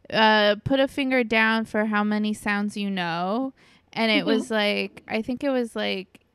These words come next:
Speaker 1: the gay side of TikTok or something like that. And I didn't know them all. And it's like, it was like zero to five, knowing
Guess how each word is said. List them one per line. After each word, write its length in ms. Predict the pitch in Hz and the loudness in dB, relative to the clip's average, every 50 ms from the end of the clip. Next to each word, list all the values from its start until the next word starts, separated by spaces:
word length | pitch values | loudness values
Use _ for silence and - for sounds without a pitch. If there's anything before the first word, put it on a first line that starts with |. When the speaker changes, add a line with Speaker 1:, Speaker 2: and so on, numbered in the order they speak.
| _ _ - | _ _ -8
Speaker 1:
the 140 | 220 214 | -8 -8
gay 300 | 202 214 208 202 202 202 | -6 -6 -4 -4 -4 -4
side 280 | 202 - 220 208 202 202 | -6 -8 -8 -8 -6 -6
of 120 | 202 196 - | -6 -6 -8
TikTok 500 | - 220 202 196 - - 196 190 190 - | -8 -8 -8 -8 -8 -8 -8 -8 -8 -8
or 80 | 202 196 | -10 -10
something 200 | - 202 190 190 | -8 -10 -10 -10
like 220 | 190 185 180 - | -10 -12 -12 -10
that. 320 | - 190 185 175 165 - - _ | -6 -4 -4 -4 -4 -6 -10 _
And 180 | - 208 208 202 | -12 -10 -8 -6
I 120 | 208 208 | -6 -8
didn't 420 | 202 202 226 226 220 220 220 220 220 | -8 -8 -8 -6 -6 -6 -8 -8 -8
know 440 | 220 226 240 254 254 247 226 220 - - | -6 -4 -4 -4 -4 -4 -6 -6 -8 -10
them 220 | 214 214 208 196 | -8 -8 -6 -6
all. 520 | 196 208 - 185 180 180 180 185 101 - - | -6 -6 -4 -4 -2 -2 -4 -4 -6 -8 -8
And 200 | - 214 208 202 | -8 -8 -8 -8
it's 160 | 214 - - | -8 -8 -4
like, 340 | 220 208 208 196 - - - - | -4 -4 -2 -4 -6 -10 -14 -10
it 120 | 202 208 | -8 -6
was 220 | 202 208 214 214 - | -4 -4 -4 -4 -2
like 220 | 220 208 202 - | -4 -4 -4 -6
zero 480 | - - - 214 208 208 208 202 208 208 208 | -10 -6 -4 -2 0 2 2 2 2 0 -2
to 140 | - - 214 | -4 -4 -6
five, 720 | - - 208 196 196 196 196 196 202 202 208 208 208 202 - - 233 | -4 -2 -2 0 2 2 2 2 2 0 0 -2 -4 -6 -10 -10 -6
knowing 640 | 226 220 220 214 214 220 214 214 214 214 214 - | -2 0 0 2 0 0 0 -2 -2 -4 -4 -8